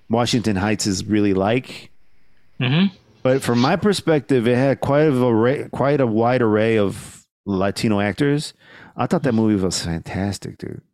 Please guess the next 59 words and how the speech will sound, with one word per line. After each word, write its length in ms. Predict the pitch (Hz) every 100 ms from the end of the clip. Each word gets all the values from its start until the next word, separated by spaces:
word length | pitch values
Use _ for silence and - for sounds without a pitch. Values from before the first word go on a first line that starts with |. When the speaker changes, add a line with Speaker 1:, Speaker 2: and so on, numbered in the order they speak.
| _
Speaker 1:
That 100 | -
movie, 300 | 127 143 139
Speaker 2:
Mm-hmm. 300 | - - 110
Speaker 1:
like, 200 | 139 143
I 160 | 123 156
don't 140 | 196 175
recommend 720 | 175 156 139 135 123 101 - _ _ -
a 60 |
lot 300 | 117 123 123
of, 180 | 117 101
like, 320 | 107 95 - - _
musicals, 760 | 113 107 113 113 - 92 - - _ _ _ _ _
but 220 | 113 110
if 260 | 131 131 -
you 120 | 147
haven't 280 | 147 151 135
seen 320 | - 139 131
In 140 | 123 120
the 80 |
Heights, 380 | 101 110 113 -
man, 240 | 101 95 101
you 200 | 135 147
need 300 | 110 123 110
to 80 | 92
watch 380 | 95 101 101
that 220 | - 78 -
sucker. 300 | 73 - 82
That 220 | 113 139
is 180 | 131 107
a 80 | 98
good 580 | 107 - 107 107 107
movie. 380 | 101 101 98 92
It's 160 | 101 95
really 200 | 113 101
good. 240 | 107 95 - - - -
There 100 | 156
are 40 |
some 180 | 175 190
parts 260 | 156 165
of 100 | 185
it 80 | 170
that 100 | 165
I 40 | 160
didn't 240 | 156 160
like, 460 | 165 175 165 - _ _ _ _ _ _
some 160 | - 131
parts 260 | 127 131 -
of 80 |
it 40 | 123
Speaker 2:
Right. 120 | 120 117
Speaker 1:
that 100 | 107
I 80 |
weren't 240 | 110 123 101
ha-, 260 | 107 117 104
that 180 | 101
I 60 | 98
wasn't 280 | 107 107 90
happy 300 | 92 90 117
with. 320 | 117 120 -